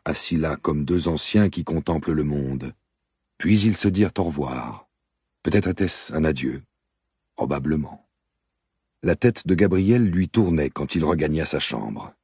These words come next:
Il avait trop bu. Il se laissa choir sur le lit, le pendentif de sa fille serré dans sa main, et s'assoupit presque instantanément.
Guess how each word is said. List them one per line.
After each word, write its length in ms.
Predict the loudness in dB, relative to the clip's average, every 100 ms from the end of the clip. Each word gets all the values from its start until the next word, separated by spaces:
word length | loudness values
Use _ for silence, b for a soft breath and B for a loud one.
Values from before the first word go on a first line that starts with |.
| _ _ _ _
Il 100 | 2
avait 160 | 4 2
trop 200 | 0 -4
bu. 260 | -4 -6 -10 _ _ _ _ _ -12
Il 80 | -6
se 140 | 0
laissa 340 | 2 2 2 0
choir 380 | 2 0 0 -2
sur 220 | -4 -2
le 100 | 0
lit, 340 | 0 -2 -4 -10 _
le 120 | -4
pendentif 580 | 0 0 -2 -2 -6 -4
de 120 | -4
sa 160 | -4 -4
fille 320 | -6 -4 -4
serré 360 | -2 -2 -2 -2
dans 160 | -2
sa 200 | -4 -4
main, 260 | -4 -4 -6 -12 _ _ _ _ _ -10
et 40 |
s'assoupit 480 | -6 -4 -4 -6 -8
presque 300 | -6 -8 -6
instantanément. 640 | -6 -4 -2 0 -2 -6